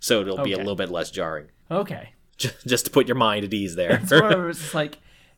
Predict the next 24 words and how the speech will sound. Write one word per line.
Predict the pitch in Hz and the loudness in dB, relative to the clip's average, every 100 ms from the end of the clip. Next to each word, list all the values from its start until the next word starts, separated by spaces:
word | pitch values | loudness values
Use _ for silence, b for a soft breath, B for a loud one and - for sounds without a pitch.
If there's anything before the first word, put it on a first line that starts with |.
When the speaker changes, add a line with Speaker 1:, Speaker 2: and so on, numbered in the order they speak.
| _ | _
Speaker 2:
it's | 180 - | -8 -6
not, | 202 202 - - | -6 -8 -10 -10
I'm | 101 131 151 | -10 -8 -8
not | 180 185 | -8 -8
upset | 165 - 139 143 | -10 -6 -6 -6
that | 131 | -6
she's | 135 127 - | -6 -8 -10
hanging | 127 143 | -8 -6
over | 143 147 | -6 -8
the | 139 | -10
bridge. | 120 120 123 120 117 | -10 -8 -8 -10 -10
I'm | 117 | -6
not | 131 151 135 - - | -4 -4 -6 -12 -12
upset | 139 - 147 | -12 -8 -6
about | 139 | -6
any | 143 | -6
of | 135 | -6
that. | 135 | -6
That's | - 156 | -6 -8
good. | 143 175 | -8 -8
That's | 160 185 | -6 -8
a | 151 | -6
good | 165 208 | -6 -6
cliffhanger. | - 120 - 110 82 | -8 -14 -12 -12 -12